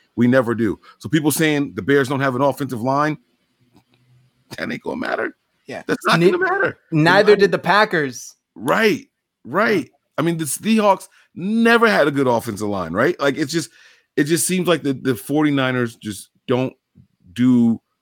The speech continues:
Speaker 1: what you expect them to do or what the numbers say they should do against a certain opponent. I just don't know. I, I, I just, I'm not,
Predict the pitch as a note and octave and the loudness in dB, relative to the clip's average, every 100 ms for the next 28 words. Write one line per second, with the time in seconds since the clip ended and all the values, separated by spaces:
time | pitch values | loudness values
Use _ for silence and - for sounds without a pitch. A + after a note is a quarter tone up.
0 | _ - G2 G#2+ F2+ - - D3 D3+ - | _ -12 -8 -6 -6 -8 -4 -4 -2 -4
1 | A2 G#2+ G2+ G2 F#2 - _ _ - A2+ | -8 -6 -4 -4 -4 -8 _ _ -2 0
2 | G#2+ A2+ A#2 B2 A2+ A#2 D3+ C#3+ C3 A#2 | 2 2 0 -2 -2 0 0 0 0 -2
3 | - C3+ A2 G#2+ - - D#3 A2 G#2 F#2 | -4 -2 -2 -4 -2 0 0 0 0 0
4 | - _ _ G2+ G2 A#2 F#2+ - F#2+ F2 | -4 _ _ -6 -4 -4 -6 -6 -6 -6
5 | G2+ F#2+ D#2 - _ _ _ A2 B2 A#2 | -8 -8 -8 -14 _ _ _ -4 -4 -2
6 | A#2 G#2+ G#2 G2 F2 - - G#2 - G2+ | -2 -2 -2 -4 -6 -8 -8 -6 -8 -8
7 | F#2 F2 E2 - - - - F2+ F2+ E2+ | -10 -10 -12 -14 -18 -18 -14 -10 -8 -8